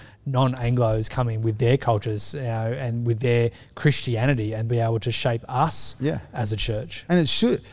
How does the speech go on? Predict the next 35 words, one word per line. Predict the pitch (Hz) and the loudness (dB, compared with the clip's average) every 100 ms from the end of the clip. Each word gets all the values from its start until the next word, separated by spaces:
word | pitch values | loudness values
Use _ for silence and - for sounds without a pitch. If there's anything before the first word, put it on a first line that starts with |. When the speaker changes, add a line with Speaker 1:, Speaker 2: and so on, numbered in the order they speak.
| - - | -20 -4
Speaker 2:
it | 156 135 | 0 2
shouldn't | - 247 269 | 2 2 4
be | 127 | 2
a | |
surprise | - 101 107 95 101 135 | 2 0 2 4 2 0
because | - 123 147 131 110 | -4 0 2 4 2
God | - 135 | 2 4
is | 123 | 4
a | |
God | 120 120 | 2 2
of | 113 | 4
all | 113 | 4
nations, | 113 127 101 82 | 2 0 -2 -4
right? | 104 - | -4 -2
<laughs> | 143 | 0
Speaker 1:
Absolutely, | 117 131 117 208 113 101 | 2 4 6 6 4 0
yeah, | 113 143 | 2 2
that's | 113 113 | 2 0
right. | 135 | 2
Speaker 2:
And | 127 | 4
so | 117 143 131 123 120 120 - 120 | 4 6 8 8 8 6 4 4
we | 143 | 6
just | 143 - | 6 4
get | 123 | 0
surprised | - 131 120 110 | 0 4 4 4
because | 104 110 | 0 0
we've | 110 | 2
been | 110 107 | 2 2
li-, | 107 110 | 0 -2
living | 117 110 | 0 2
in | |
our | 104 104 | 2 2
own | 104 | 2
little | 101 98 95 | 2 0 0
microcosm, | 95 104 - 101 104 95 98 | 0 0 -2 -4 -2 -2 -2